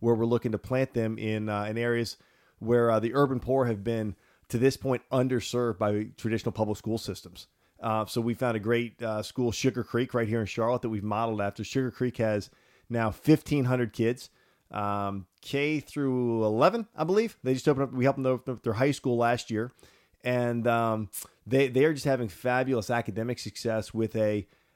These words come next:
a, um, a demographic that has historically struggled to, uh, to, to re-, to really find success and really find a firm footing in academic America. So we've modeled after their success. We now have Movement School launching with, uh, K through second grade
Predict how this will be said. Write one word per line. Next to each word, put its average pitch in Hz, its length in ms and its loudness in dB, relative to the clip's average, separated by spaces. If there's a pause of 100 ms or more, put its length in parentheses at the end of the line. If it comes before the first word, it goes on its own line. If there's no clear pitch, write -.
(120)
a, 107 300 -2
um, 98 420 -6
a 113 80 -4
demographic 123 580 0
that 117 100 -4
has 104 100 -4
historically 113 540 -4
struggled 107 520 -4
to, 104 300 -4
uh, 101 160 -4
to, 101 220 -8
to 113 160 -6
re-, 117 160 -2
to 117 120 -8
really 120 140 0
find 117 300 -4
success 117 380 -4
and 110 80 -6
really 110 140 -2
find 113 240 -4
a 98 40 -6
firm 110 240 -4
footing 107 420 -4
in 110 100 -6
academic 104 400 -4
America. 101 340 -4
So 113 140 -8
we've 117 140 0
modeled 135 360 2
after 135 220 2
their 127 140 -2
success. 131 460 -4
We 123 100 -6
now 123 180 0
have 120 300 -2 (320)
Movement 131 300 2
School 131 260 0
launching 127 560 0
with, 113 180 0
uh, 107 160 0
K 135 220 2
through 123 160 -6
second 131 320 -2
grade 131 340 0